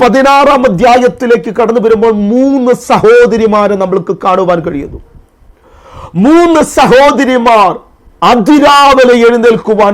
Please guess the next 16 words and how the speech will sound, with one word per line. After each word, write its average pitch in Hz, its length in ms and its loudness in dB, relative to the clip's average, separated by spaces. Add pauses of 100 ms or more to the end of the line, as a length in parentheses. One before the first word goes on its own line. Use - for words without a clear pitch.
ഇടയായി 190 320 0 (100)
തീർന്നു. - 260 -14 (1300)
അവരൊരു 330 420 0
വലിയ 349 380 4 (160)
വിഷയത്തിന്റെ 302 800 -2
നടുവിലാണ് 247 540 2
ആയിരിക്കുന്നത്. 208 600 -4 (800)
നമുക്കറിയാം, 226 560 2
മർക്കോസിന്റെ 240 680 -2
സുവിശേഷം 220 580 -4 (160)
പതിനാറാം 233 760 0
അധ്യായം 220 600 0
തന്നെ 214 280 0 (1040)
യേശുക്രിസ്തു 277 760 0 (140)
ക്രൂശിക്കപ്പെട്ടു. 214 840 -4 (1000)
യേശുക്രിസ്തു 285 640 -2